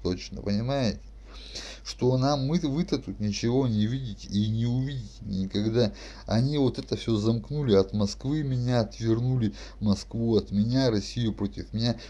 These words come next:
У меня телефон на сайте, почта, по-любому все звонят, хостинг гораздо выше, сто процентов. И никто не может дозвониться по, по элементарному, никто не может дописаться. И даже комментарии в Ютубе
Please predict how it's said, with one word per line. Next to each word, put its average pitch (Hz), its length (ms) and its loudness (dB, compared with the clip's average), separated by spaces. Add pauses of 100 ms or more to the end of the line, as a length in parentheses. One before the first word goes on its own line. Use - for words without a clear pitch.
(100)
У 120 80 -2
меня 131 260 0
телефон 156 720 0
на 131 120 0
сайте, 135 440 0
почта, 135 520 0
по-любому 127 640 2
все 117 260 0
звонят, 104 540 2
хостинг 98 580 -2
гораздо 101 480 4
выше, 117 280 0
сто 98 260 2
процентов. - 680 -4 (720)
И 117 140 2
никто 127 340 0
не 135 120 2
может 123 360 0
дозвониться 110 760 -2
по, 101 340 4
по 104 260 4
элементарному, 110 880 4
никто 104 320 0
не 107 140 2
может 110 340 0
дописаться. 98 720 -2 (300)
И 117 60 -2
даже 113 300 6
комментарии 117 720 4
в 101 60 0
Ютубе 131 600 -2